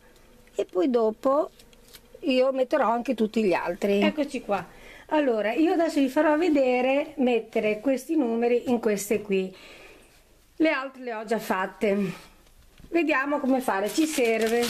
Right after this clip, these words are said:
un pezzo di, eh, carta forno, il ferro ben caldo. Sì. Ok. E adesso andremo a mettere i numeri. Allora,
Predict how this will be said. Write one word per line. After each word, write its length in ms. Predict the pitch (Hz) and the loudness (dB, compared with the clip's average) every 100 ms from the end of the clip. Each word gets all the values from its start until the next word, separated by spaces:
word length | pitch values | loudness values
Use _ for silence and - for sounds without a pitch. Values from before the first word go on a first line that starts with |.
| - - | -4 -2
un 180 | 262 262 - | 0 0 0
pezzo 440 | 285 311 302 269 | 0 0 0 -2
di, 320 | 220 233 233 - | 0 2 0 0
eh, 440 | 214 208 208 208 - | 0 0 0 -2 -2
carta 380 | 240 220 220 214 | -2 -2 -2 -2
forno, 720 | - 208 208 240 302 381 381 - | 0 2 2 4 2 0 -4 -4
il 180 | 226 220 | -2 0
ferro 680 | 240 220 214 196 185 180 - - - - 185 | -2 0 0 0 0 0 -6 -20 -8 -8 -4
ben 240 | 202 196 | -6 -6
caldo. 760 | 208 170 170 190 254 330 349 - - - - _ _ 170 - _ _ - _ _ _ _ _ - | -4 0 0 2 2 2 -2 -14 -20 -20 -20 _ _ -20 -20 _ _ -20 _ _ _ _ _ -14
Sì. 400 | 160 196 277 262 - _ _ _ _ _ _ _ - _ - - - - - | -6 -2 -2 -4 -14 _ _ _ _ _ _ _ -20 _ -20 -20 -20 -14 -4
Ok. 260 | 240 - | -4 -4
E 240 | 147 156 - - - - 719 494 453 | -8 -10 -14 -20 -20 -12 -2 -2 0
adesso 340 | 302 302 311 | 0 0 2
andremo 320 | 349 277 285 302 | 2 4 4 4
a 60 | |
mettere 380 | 226 214 247 226 | 2 0 0 0
i 60 | 226 | -2
numeri. 640 | 208 208 214 214 214 214 - - | -4 -2 2 2 0 -4 -12 -4
Allora, 600 | 269 233 185 180 175 | -2 -2 -4 -6 -8